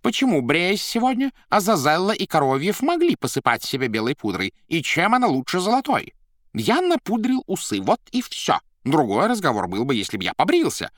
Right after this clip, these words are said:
Бритый кот — это действительно уж безобразие. Тысячу раз согласен признать это. Но вообще. Тут голос кота обидчиво дрогнул. "Я вижу, что ко мне применяют кое-какие придирки.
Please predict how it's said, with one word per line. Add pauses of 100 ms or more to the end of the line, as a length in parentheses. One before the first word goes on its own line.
(100)
Бритый
кот —
это
действительно
уж
безобразие.
Тысячу
раз
согласен
признать
это. (260)
Но
вообще. (580)
Тут
голос
кота
обидчиво
дрогнул. (640)
"Я
вижу,
что
ко
мне
применяют
кое-какие
придирки.